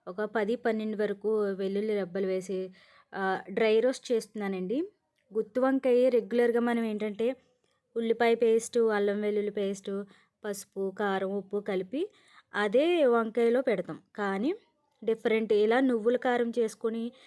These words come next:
ఒకసారి ఇలా ట్రై చేసి చూడండి. గుత్తి వంకాయ కూర అంటే మర్చిపోరు అసలు, అంత బాగుంటుందన్నమాట. So, ఇలాగా, ఉమ్, తెచ్చిన వెంటనే వండుకుంటేనే, తాజాగా ఉన్నప్పుడు వండుకుంటేనే వాటి టేస్ట్ అనేది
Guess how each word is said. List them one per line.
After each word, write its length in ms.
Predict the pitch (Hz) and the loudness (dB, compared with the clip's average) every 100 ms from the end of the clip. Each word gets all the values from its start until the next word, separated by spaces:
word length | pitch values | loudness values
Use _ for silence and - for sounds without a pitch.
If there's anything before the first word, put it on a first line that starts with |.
| _ _ _ _ _ 214 | _ _ _ _ _ -10
ఒకసారి 600 | - 240 247 233 254 - | -8 0 2 4 2 0
ఇలా 260 | 220 240 277 | 2 2 2
ట్రై 260 | 262 240 | 2 0
చేసి 360 | 220 254 202 - | 2 0 0 0
చూడండి. 420 | 226 214 208 262 | 2 2 0 -2
గుత్తి 340 | 247 220 - 220 | -2 -6 -2 -2
వంకాయ 400 | 220 226 226 220 | 0 0 -2 -2
కూర 220 | 220 202 | -2 -2
అంటే 220 | 196 226 | -4 -4
మర్చిపోరు 600 | 240 185 190 - 196 185 | -4 -6 -8 -10 -6 -6
అసలు, 240 | 185 190 | -6 -6
అంత 280 | 190 175 175 | -4 -6 -6
బాగుంటుందన్నమాట. 840 | 185 185 180 196 202 185 175 170 - 247 370 - - _ - | -6 -4 -6 -6 -4 -6 -6 -10 -10 -10 -10 -16 -20 _ -2
So, 80 | 240 | 2
ఇలాగా, 500 | 226 220 226 226 - _ - | 4 4 2 0 -4 _ -8
ఉమ్, 160 | 226 226 | -6 0
తెచ్చిన 400 | 262 247 311 302 | 0 0 -2 -2
వెంటనే 400 | 302 285 285 302 | -2 -2 0 0
వండుకుంటేనే, 800 | 285 247 254 269 254 247 240 269 | 0 -2 -2 -2 -2 -2 -4 -4
తాజాగా 500 | 240 214 220 233 247 | -2 -2 0 0 0
ఉన్నప్పుడు 400 | 233 226 233 233 | -2 -4 -2 -2
వండుకుంటేనే 640 | 208 208 233 220 220 233 | -4 -4 -4 -2 -4 -4
వాటి 240 | 240 214 220 | -4 -4 -4
టేస్ట్ 420 | 220 196 208 233 | -2 -2 -2 -4
అనేది 380 | 208 196 240 | -6 -4 -4